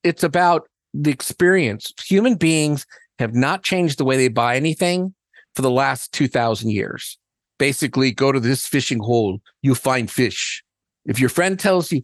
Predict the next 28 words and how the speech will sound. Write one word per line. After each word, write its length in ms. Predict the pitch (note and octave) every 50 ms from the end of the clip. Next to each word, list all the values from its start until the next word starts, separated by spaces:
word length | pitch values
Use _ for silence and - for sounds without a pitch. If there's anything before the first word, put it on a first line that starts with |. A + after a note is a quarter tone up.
| - - - -
I 120 | - E3 F3
joke 280 | - F3+ G3+ A3 G#3
with 120 | G3 D#3 -
people, 260 | C3+ A2+ G2 A2 G#2+
if 80 | G#2+
a 60 | C3+ C3
guy's 340 | - D#3+ F3 G3 G#3+ G3
sitting 400 | - - - - G#3 G#3 G#3 G3
outside 640 | F#3 F3 E3 E3+ - - - - C#3+ C3 B2+ A#2+ F#2+
homeless 680 | F#2 C3 D#3 D#3+ D3+ C#3 G#2 E2 - - - - - - _ _ _ _ _ _ _ _ _
in 120 | B2 B2+
front 340 | - - - - F#3 F3+ F3+
of 80 | F3 D3
a 80 | D3
restaurant 540 | C3+ B2+ C#3 C#3 C#3 - - - B2+ - - - _ _ _ _ _ _ _ _
and 160 | - B2+ B2
he 160 | C3+ F#3 G#3+
tells 320 | G3 - A3 A3+ G#3+ F#3+ D3+
the 80 | E3+
guy 240 | C#3+ D#3 E3+ F3 E3
going 280 | D3+ D3+ D3+ D3+ C#3+ C3
by, 280 | D3 C#3 C3+ B2 A#2+ A#2+
"I 20 |
only 260 | B2 C3+ D#3 E3 E3+
eat 260 | D#3 - E3 E3 D3 G#2+
once 300 | B2 C#3+ D#3+ D#3 - G3
a 60 | F3
week 400 | C#3+ C#3 B2 B2+ - - -